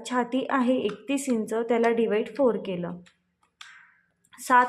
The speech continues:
पॉइंट पंच्याहत्तर. तर फ्रंटमध्ये आपण दीड इंच लूजिंग ॲड करतो, कारण फ्रंट पार्ट हा आपला बॉडीचा शेपनुसार जास्त असतो आणि बॅक पार्ट आपला असा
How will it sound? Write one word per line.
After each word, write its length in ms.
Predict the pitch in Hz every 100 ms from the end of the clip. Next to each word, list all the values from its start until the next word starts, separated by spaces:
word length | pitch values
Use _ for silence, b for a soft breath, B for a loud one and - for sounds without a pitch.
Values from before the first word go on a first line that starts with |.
| -
पॉइंट 280 | 254 233 247
पंच्याहत्तर. 580 | 269 240 240 214 - 175 - b b b -
तर 120 | 269
फ्रंटमध्ये 680 | 269 294 285 285 285 294 294
आपण 300 | 285 285 277
दीड 200 | 240 247
इंच 260 | 277 277 294
लूजिंग 420 | 285 269 269 269
ॲड 200 | 254 247
करतो, 340 | 262 247 262
कारण 360 | 277 254 233 254
फ्रंट 380 | 254 262 262 262
पार्ट 300 | 254 226 240
हा 160 | 240
आपला 360 | 240 233 233 320 B B B B
बॉडीचा 520 | 226 233 226 247 294 302
शेपनुसार 640 | 311 302 285 269 269 277
जास्त 420 | 294 269 - -
असतो 320 | 208 202 -
आणि 160 | 226 240
बॅक 340 | 233 226 233 269
पार्ट 140 | 277
आपला 300 | 277 262 262
असा 280 | 262 285